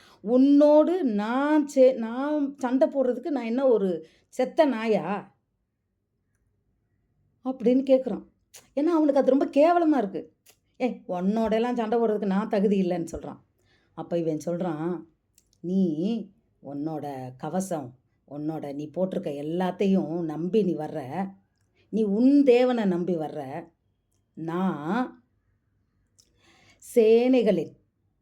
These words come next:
இஸ்ரவேலின் சேனைகளுடைய தேவனாகிய கர்த்தரின் நாமத்துல வர்றேன்னு" சொல்றான்.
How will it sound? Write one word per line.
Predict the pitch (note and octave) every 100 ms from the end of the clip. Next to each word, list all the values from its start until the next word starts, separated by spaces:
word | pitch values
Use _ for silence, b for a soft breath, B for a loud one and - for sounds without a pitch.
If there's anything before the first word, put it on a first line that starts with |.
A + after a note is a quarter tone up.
| _ _ _ _ _ G#3
இஸ்ரவேலின் | C4 - F4 F4 D#4 A3+ F#3+ D#3+ C4 E4+ - _ _ _ _ _ _ _ _ _ _ _ _ _ _ _ _ _ _ -
சேனைகளுடைய | - C#4 D#4 D#4+ D#4 A#3 F#3 E3 C#3+ C#3+ F#3+ - _ D3+
தேவனாகிய | G#3+ B3 C#4+ C4 G3 E3+ C#3+ C#3 C#3+ - _ _ _ -
கர்த்தரின் | D4+ - _ - E4+ D#4+ C#4+ C#4+ _ _
நாமத்துல | F#3+ G3+ B3+ C4+ - G3+
வர்றேன்னு" | F3 D#3+ E3+ G#3 A3+
சொல்றான். | C#3 -